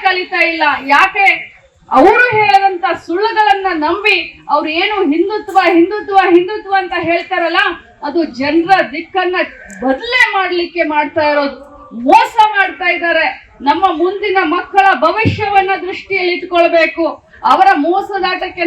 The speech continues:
ನಾವ್ ಯಾರು ಬಲಿ ಆಗಬಾರ್ದು. ಬಂಧುಗಳೇ, ಇವತ್ತು ಏನು ನಾವಿಲ್ಲಿ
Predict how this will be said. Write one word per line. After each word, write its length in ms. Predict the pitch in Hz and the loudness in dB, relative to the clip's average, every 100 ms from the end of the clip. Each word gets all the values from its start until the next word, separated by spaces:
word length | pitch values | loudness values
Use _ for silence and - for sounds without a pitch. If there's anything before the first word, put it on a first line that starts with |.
| 330 | -2
ನಾವ್ 140 | 302 302 | 0 0
ಯಾರು 160 | 330 349 240 | 0 -4 0
ಬಲಿ 180 | 311 349 269 330 | 2 2 2 2
ಆಗಬಾರ್ದು. 460 | 339 349 330 269 - - _ 202 | 0 0 0 0 -8 -20 _ 0
ಬಂಧುಗಳೇ, 500 | 294 339 359 349 349 - - - - - - 294 | 2 2 2 0 -2 -4 -10 -20 -20 -20 -8 2
ಇವತ್ತು 340 | 370 381 392 381 339 - _ 269 330 | 2 2 2 0 0 -12 _ -2 0
ಏನು 180 | 381 403 381 | 0 -2 -2
ನಾವಿಲ್ಲಿ 320 | 349 349 | -2 -4